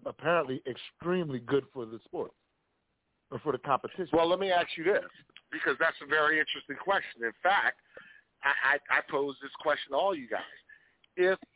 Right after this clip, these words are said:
Speaker 2: what you were saying is accurate, that we tend in this culture, in this day and age,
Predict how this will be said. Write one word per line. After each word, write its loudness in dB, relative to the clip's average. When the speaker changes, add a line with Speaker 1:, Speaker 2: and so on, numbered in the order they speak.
Speaker 2:
what 2
you -10
were -6
saying -6
is -8
accurate, -4
that 4
we -8
tend -4
in -4
this -2
culture, 0
in -8
this -12
day 0
and -2
age, -6